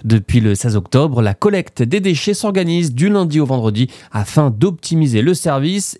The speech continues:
et de préserver la tranquillité des riverains. Retrouvez les jours de passage dans votre quartier sur les cartes suivantes.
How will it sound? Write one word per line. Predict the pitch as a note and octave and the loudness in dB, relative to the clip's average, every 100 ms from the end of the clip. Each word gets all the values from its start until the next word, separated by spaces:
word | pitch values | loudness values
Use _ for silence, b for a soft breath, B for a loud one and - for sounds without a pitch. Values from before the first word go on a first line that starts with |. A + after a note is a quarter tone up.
| - | -4
et | A3+ | -2
de | F#3 | 0
préserver | F3 - D3 C3+ A#2 | 0 0 0 0 0
la | A#2 | 0
tranquillité | E3 E3 D3 C#3+ C3 C#3 | 0 0 0 0 0 2
des | C#3+ | 2
riverains. | A#2+ G2+ B2 B B B - | 2 2 2 B B B 2
Retrouvez | C3+ C3 - A#2+ D3 | 2 4 2 2 2
les | G#2+ | 2
jours | G#2 F#3 D#3+ | 2 2 2
de | C3 | 0
passage | D3+ A2 - B2 B2 B2 A#2+ | 0 -2 0 0 2 0 -2
dans | B2 G3 | 0 0
votre | D#3+ - C3 | 0 0 -2
quartier | A2+ - - C#3 E3 - | -2 -4 -2 0 -2 -6
sur | - - G3 | -8 -4 -2
les | C3+ | 0
cartes | G#2+ G#3+ D#3+ C3+ | 0 -2 0 -2
suivantes. | - A#2 G2+ F#2+ - - | 0 0 0 -4 -10 -18